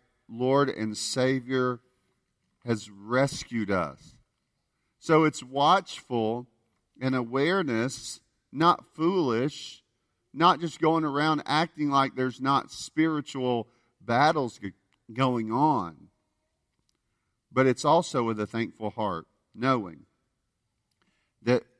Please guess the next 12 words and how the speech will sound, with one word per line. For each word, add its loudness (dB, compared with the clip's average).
our 6
Lord 0
has -2
been -8
victorious -6
over -4
all -8
of -8
our -6
enemies. -18
So, 4
prayer, 0